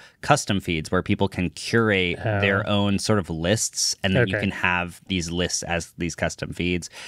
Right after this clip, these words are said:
Speaker 1: There's custom moderation. Um, so yeah, I think that a lot of people just, like, wanted to move over there, and it's really funny 'cause I was using Blue Sky a lot over the weekend,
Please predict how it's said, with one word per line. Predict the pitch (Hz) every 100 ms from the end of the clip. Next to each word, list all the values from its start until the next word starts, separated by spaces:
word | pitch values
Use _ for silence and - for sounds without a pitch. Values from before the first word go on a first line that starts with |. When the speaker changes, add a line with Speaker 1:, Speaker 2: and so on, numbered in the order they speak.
| - -
Speaker 1:
There's | 101
custom | - 107 98
moderation. | 90 85 80 120 - 120 113 113 - - - _ -
Um, | 90 87 82 85 -
so | -
yeah, | 190 90
I | 101
think | 135
that | - 110
a |
lot | 101
of | 98
people | 98 98 92
just, | 104 -
like, | 85 87
wanted | 80 78
to |
move | 85 80
over | 78
there, | 80 80
and | 85 101
it's | -
really | 113 104
funny | 90 87
'cause | -
I | 87
was | 87
using | 98 98
Blue | 85 82
Sky | 82
a | 80
lot | 82 80
over | 85
the | 82
weekend, | 78 76 104 113